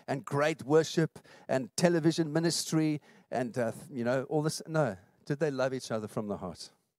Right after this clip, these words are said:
If those things come, <laughs> that's cool. But, but did they love each other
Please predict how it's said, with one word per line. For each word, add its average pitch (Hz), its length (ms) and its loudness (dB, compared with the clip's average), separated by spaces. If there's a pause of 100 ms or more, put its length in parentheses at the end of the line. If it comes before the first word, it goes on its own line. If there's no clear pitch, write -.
(580)
If - 180 -6
those 160 240 2
things 160 220 -6
come, 151 260 -4
<laughs> 147 60 -6
that's - 180 -4
cool. - 320 0 (520)
But, - 200 -8 (120)
but 170 140 4
did 175 160 0
they 170 120 6
love 165 280 4
each 156 180 -2
other 98 300 2